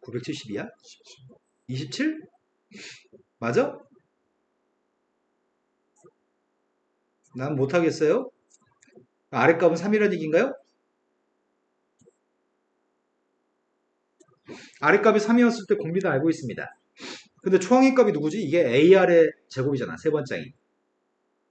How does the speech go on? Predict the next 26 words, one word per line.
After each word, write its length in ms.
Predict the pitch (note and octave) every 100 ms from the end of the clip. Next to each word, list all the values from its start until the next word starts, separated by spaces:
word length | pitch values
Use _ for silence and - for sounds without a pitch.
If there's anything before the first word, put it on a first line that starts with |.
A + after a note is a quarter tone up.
| _ _ _
초항의 280 | - G3 G3
값은 200 | G3 E3
누구란 300 | B2 D3+ D3
얘기예요? 220 | B2+ C#3 C4 - _ - - - _ _
네, 140 | A2 G2
초항의 280 | E3 E3
값은 160 | E3 C#3+
사란 280 | D#3 F#3 F#3
얘기죠? 260 | C#3 E3 A3 - _ _ _ _ _ _ _ _ _ _ _ _ _ _ _ _ -
되신 180 | B2+
거 80 | D3
맞나요? 380 | B2 C#3+ A3+ C#4 - _ _ _ - - - _ _ _ _ _ _ _ _ _ _ - - -
팔천보다 600 | - A#3+ A#3+ B3 A3+ A3+
커지는 280 | A#3 G#3+ G#3+
게 80 | D#3+
몇 120 | C3
번째 200 | F#3 F#3
항인지 200 | E3+ C3+
묻고 220 | B2 C3+
있습니다. 320 | B2+ A2 E2+ - _ _ _ _ _ _ _ _ -
팔천보다 500 | A3 A#3+ A#3 A3+ G#3+
커진 280 | A3 A3 A3+
녀석의 320 | G#3+ G3+ G3
값이 220 | G3 F3+ F3+
초항 340 | - A3+ A3
곱하기 560 | G#3 G#3 G3 F#3+ F#3+